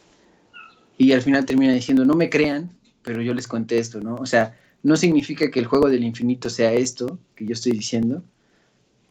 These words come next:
pero sí es mi experiencia del infinito, digamos, ¿no? Y por eso es para ellos,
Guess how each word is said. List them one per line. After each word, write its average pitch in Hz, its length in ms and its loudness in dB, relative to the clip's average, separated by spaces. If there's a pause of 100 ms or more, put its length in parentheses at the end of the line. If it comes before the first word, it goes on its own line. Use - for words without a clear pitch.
pero 117 220 4
sí 127 260 4
es 120 120 2
mi 120 200 0
experiencia 117 680 -2
del 98 100 -8
infinito, 92 480 -8
digamos, 90 400 -12
¿no? 127 200 -2 (480)
Y 117 140 -6
por 113 200 4
eso 117 140 4
es 113 140 0
para 107 320 0
ellos, 117 460 0